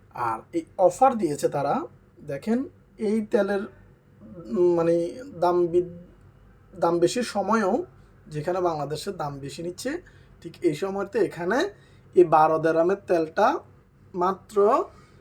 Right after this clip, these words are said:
সাড়ে ছয় দেরাম, হ্যাঁ, সাড়ে ছয় দেরাম অফারে দিয়েছে তারা। এরকম প্রায় অফার দিয়ে থাকে, প্রত্যেক রোববারে দেয় এবং বিশেষ কিছু দিনে এই দেশে অনেকগুলা জিনিস অফার দেয়, উম, প্রায় অর্ধেক দামেই অনেক সময় অফার দিয়ে থাকে।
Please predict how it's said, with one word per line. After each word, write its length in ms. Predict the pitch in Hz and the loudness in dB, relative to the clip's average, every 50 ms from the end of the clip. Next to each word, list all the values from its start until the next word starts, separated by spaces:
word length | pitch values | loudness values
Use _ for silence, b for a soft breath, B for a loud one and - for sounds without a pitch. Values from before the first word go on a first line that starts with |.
| b - - | b -20 -18
সাড়ে 420 | - - - 196 185 190 202 196 | -16 -6 -2 0 2 4 4 2
ছয় 340 | 190 - - - 220 214 202 | 2 0 -2 -2 0 2 2
দেরাম, 340 | 165 156 135 131 120 110 120 - | 2 2 0 -2 -4 -8 -12 -12
হ্যাঁ, 280 | 233 262 262 196 135 - b b b b b b b - | -12 -12 -10 -12 -14 -18 b b b b b b b -20
সাড়ে 340 | - - - 185 185 202 196 | -8 -2 0 2 4 4 2
ছয় 320 | 185 - - 214 214 220 | 0 0 -2 -2 -2 0
দেরাম 340 | 208 214 220 220 240 269 320 - - | 0 2 4 4 4 4 2 0 0
অফারে 360 | 208 180 165 - 214 190 165 | 0 0 4 4 4 4 4
দিয়েছে 320 | 143 135 127 120 - - - | 0 -2 -6 -6 -8 -8 -10
তারা। 260 | - 113 110 107 - - - - - - - - - - - - - - - | -14 -16 -16 -16 -18 -20 -20 -20 -20 -20 -20 -20 -20 -20 -20 -20 -20 -14 -4
এরকম 400 | 277 247 226 233 226 254 226 226 | 0 2 2 4 2 2 0 0
প্রায় 400 | 208 - 202 196 208 247 330 - - | 2 4 6 6 6 6 2 0 -4
অফার 340 | 175 160 151 185 180 175 170 | -6 -4 0 0 0 0 2
দিয়ে 180 | 175 165 160 | 0 -2 -2
থাকে, 320 | 156 170 170 170 - 233 254 | 0 -2 -2 -2 -2 -4 -4
প্রত্যেক 480 | - - 156 151 - - 165 151 151 - | -4 -4 -6 -6 -6 -8 -8 -8 -8 -4
রোববারে 480 | - 165 151 147 139 143 143 143 143 143 | -4 -2 -2 -2 -2 -2 -2 -2 -2 -4
দেয় 260 | 139 147 143 147 151 | -4 -4 -4 -4 -4
এবং 220 | 147 143 147 151 143 | -4 -6 -8 -10 -10
বিশেষ 420 | 139 139 - - 240 220 - - b b b b b b b b - | -12 -12 -8 -6 -6 -6 -6 -10 b b b b b b b b -14
কিছু 240 | 202 180 - 220 196 | -10 -4 -4 -4 -2
দিনে 500 | 165 175 175 175 170 165 160 160 165 - b b b b b _ _ _ | 2 4 4 6 6 4 4 2 0 -4 b b b b b _ _ _
এই 180 | - 160 156 151 | -10 -6 -6 -2
দেশে 300 | 147 156 156 156 - 202 | 0 0 0 0 -2 -6
অনেকগুলা 500 | - 240 240 226 233 220 202 220 208 208 | -6 -4 -4 -4 -4 -4 -4 -2 -2 -2
জিনিস 300 | 185 170 170 170 180 - - | 0 0 0 0 -2 -2 -4
অফার 440 | 196 175 147 - - 165 156 151 147 | -6 -6 -4 -2 -2 -2 -2 -2 -4
দেয়, 280 | 151 139 135 139 143 - - - _ - - - _ _ - - | -4 -2 -2 -4 -6 -10 -16 -20 _ -20 -20 -20 _ _ -18 -14
উম, 160 | 175 156 151 | -12 -12 -12
প্রায় 340 | 147 - 160 160 156 156 165 | -10 -4 -2 0 2 2 0
অর্ধেক 460 | 165 160 151 143 143 170 175 160 160 | 0 -2 -4 0 4 4 4 4 4
দামেই 380 | 156 160 156 151 151 175 247 - | 2 2 2 2 0 -4 -4 -6
অনেক 240 | - 165 156 143 - | -6 -8 -8 -8 -8
সময় 220 | - 165 160 147 | -8 -6 -6 -6
অফার 240 | 147 147 147 143 139 | -6 -4 -6 -6 -6
দিয়ে 140 | 143 131 127 | -6 -8 -8
থাকে। 300 | - - 127 - 127 | -8 -10 -16 -16 -18